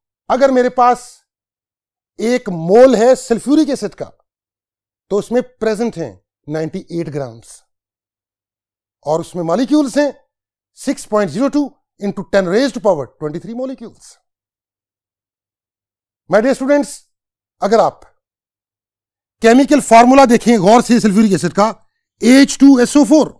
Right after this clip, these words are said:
तो मैं यूं कहूंगा, सल्फ्यूरिक एसिड के एक मोल में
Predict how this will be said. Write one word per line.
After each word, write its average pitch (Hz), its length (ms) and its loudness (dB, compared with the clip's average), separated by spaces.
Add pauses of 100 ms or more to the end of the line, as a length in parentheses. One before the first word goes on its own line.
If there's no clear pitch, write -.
(2250)
तो 202 60 -4
मैं 220 100 -2
यूं 277 180 0
कहूंगा, 262 340 4 (340)
सल्फ्यूरिक 247 460 -2
एसिड 269 260 0
के 294 60 2 (260)
एक 247 100 0
मोल 269 260 8
में 156 140 2